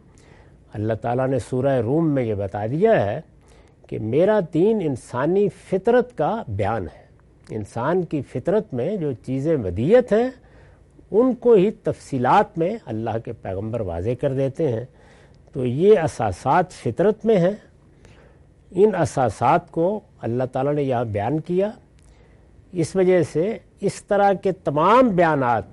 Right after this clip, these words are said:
بیان فطرت ہی ہوتے ہیں، یعنی شریعت تو ان احکام کو کہا جاتا ہے جو کسی اشتباہ کو دور کرنے کے لیے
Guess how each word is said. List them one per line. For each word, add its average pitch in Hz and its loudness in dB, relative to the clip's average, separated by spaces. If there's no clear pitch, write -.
بیان 127 0
فطرت 170 -2
ہی 107 -8
ہوتے 92 -12
ہیں، 107 -20
یعنی 113 -4
شریعت 160 0
تو 175 2
ان 269 0
احکام 165 0
کو 170 0
کہا 120 -2
جاتا 107 -4
ہے 110 -4
جو 170 0
کسی 214 -4
اشتباہ 214 2
کو 214 0
دور 180 4
کرنے 151 0
کے 131 -2
لیے 110 -4